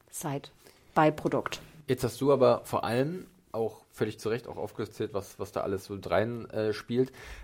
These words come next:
Speaker 2: äh, das Geschäftsgebaren von beiden Unternehmen bewertet, ne? Dass halt natürlich dieser Vorstoß von Disney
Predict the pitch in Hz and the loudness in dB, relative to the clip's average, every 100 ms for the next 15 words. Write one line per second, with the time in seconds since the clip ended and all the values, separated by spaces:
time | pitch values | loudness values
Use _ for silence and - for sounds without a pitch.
0 | - 113 104 104 101 104 - - 139 139 | -6 4 6 6 4 -2 -2 -4 0 0
1 | - 92 90 87 87 92 90 87 92 92 | 0 4 6 6 4 4 6 6 2 0
2 | 87 90 87 82 85 - - _ 104 98 | 2 2 2 -2 -8 -12 -20 _ 0 6
3 | 90 90 82 85 101 107 - 127 98 92 | 6 6 -2 0 0 2 4 6 6 2
4 | - 101 95 98 92 92 87 - 101 98 | 0 0 0 2 6 6 6 4 2 2
5 | 104 101 95 107 - 123 127 123 | -4 -4 -2 -2 0 2 2 2